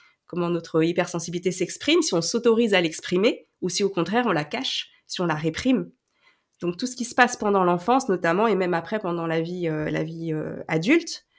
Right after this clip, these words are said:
va, euh, teinter finalement cette hypersensibilité qui va, euh, plus ou moins, euh, oser, euh, sortir.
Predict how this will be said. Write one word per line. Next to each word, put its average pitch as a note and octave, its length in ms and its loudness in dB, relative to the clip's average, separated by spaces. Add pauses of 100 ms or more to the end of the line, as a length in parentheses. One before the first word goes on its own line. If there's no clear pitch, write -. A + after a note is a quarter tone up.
(340)
va, A#3+ 360 4
euh, F3 120 2
teinter G#3+ 500 0
finalement G3+ 420 -2
cette G3 240 -10
hypersensibilité F3 840 -6
qui F3+ 180 -10
va, F3 240 0
euh, D#3 80 2
plus F#3+ 340 -4
ou F#3+ 40 0
moins, G3+ 400 2
euh, D#3+ 200 2
oser, G3+ 380 6
euh, F3 140 2
sortir. - 520 -2